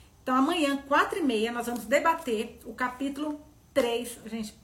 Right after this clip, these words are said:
a pessoa marca pouco, né? O capítulo três de Mulheres que Correm com os Lobos. É, pra quem não leu Mulheres que Correm com os Lobos, a gente debatendo aqui é espetacular. Meninos e meninas, é mu-, esse é livro que eu falo que não é só pras mulheres, pros homens também, pra conhecer melhor as mulheres,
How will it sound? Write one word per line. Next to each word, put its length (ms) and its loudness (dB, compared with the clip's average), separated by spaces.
a 80 -14
pessoa 280 -10
marca 240 -6
pouco, 360 -14
né? 120 -18
O 100 -12
capítulo 480 -2
três 400 0
de 80 -4
Mulheres 300 -2
que 100 -6
Correm 220 -2
com 100 -8
os 120 -6
Lobos. 460 -6
É, 300 -6
pra 260 0
quem 240 0
não 140 2
leu 280 4
Mulheres 340 -2
que 80 -14
Correm 220 -4
com 80 -8
os 120 -8
Lobos, 580 -4
a 160 -4
gente 260 -4
debatendo 520 0
aqui 200 -6
é 200 -6
espetacular. 800 -4
Meninos 520 2
e 40 0
meninas, 680 0
é 80 -8
mu-, 180 -2
esse 140 -4
é 40 0
livro 280 -2
que 80 -4
eu 40 -2
falo 220 0
que 60 -6
não 80 0
é 20 0
só 160 0
pras 160 -6
mulheres, 380 0
pros 180 -8
homens 240 0
também, 260 -2
pra 140 4
conhecer 480 -2
melhor 380 0
as 120 -6
mulheres, 520 -4